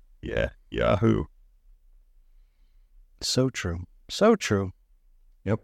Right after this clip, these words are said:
Speaker 3: So this is
Speaker 1: Okay, I'm de-, I'm, I'm depressed now.
Speaker 2: Okay. How about an uplifting story?
Speaker 3: Well,
Speaker 1: Okay.
Speaker 3: Nick Dip.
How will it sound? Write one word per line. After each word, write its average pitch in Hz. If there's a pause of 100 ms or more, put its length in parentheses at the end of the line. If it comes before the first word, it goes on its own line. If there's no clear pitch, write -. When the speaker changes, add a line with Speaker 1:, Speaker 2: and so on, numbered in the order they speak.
Speaker 3:
So 95
this 92
is -
Speaker 1:
Okay, 151
I'm 135
de-, 143
I'm, 135
I'm 135
depressed 113
now. 90 (2000)
Speaker 2:
Okay. 127 (200)
How 165
about 143 (160)
an 113 (100)
uplifting 135
story? 104 (2000)
Speaker 3:
Well, 90
Speaker 1:
Okay. 85
Speaker 3:
Nick 87
Dip. 107